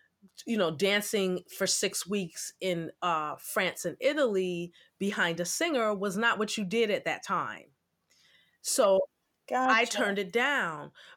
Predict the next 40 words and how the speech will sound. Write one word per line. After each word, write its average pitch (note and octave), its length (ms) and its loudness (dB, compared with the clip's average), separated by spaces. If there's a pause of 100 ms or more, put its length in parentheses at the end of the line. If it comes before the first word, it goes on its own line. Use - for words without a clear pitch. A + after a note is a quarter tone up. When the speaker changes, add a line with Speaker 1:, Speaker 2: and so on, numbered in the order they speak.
Speaker 1:
But G3 280 2
in G3+ 180 0
retrospect, A3+ 800 0
as G3 160 -4
I G3 120 2
look F3 340 -2
back G#3 580 -2
in F3+ 120 -4
terms F#3 360 -4
of D#3+ 280 -4 (300)
looking G3 360 -2
at E3 320 -2 (340)
how A3 260 4
I G3 140 2
got F3+ 380 0 (220)
a G3+ 80 0
little D4+ 340 2
off F3 200 0
track, D#3+ 280 -2
'cause A#3 140 -4
I C#4 80 2
think C4+ 220 -4
you A#3 140 -2
always G3+ 360 2
end F3+ 260 -2
up F3 200 -4 (100)
on G3 220 2
track. - 640 -2 (280)
<laughs> F#3 440 0 (640)
But A#3 240 2
Speaker 2:
Mm-hmm. A#3 80 -4 (260)
Speaker 1:
at B3 160 0
that C#4 180 4
time, F3 500 0 (340)
I G#4+ 320 6
got A#3 140 6
a - 20 4
little G#3 220 4
off F#3 160 2
track - 440 -2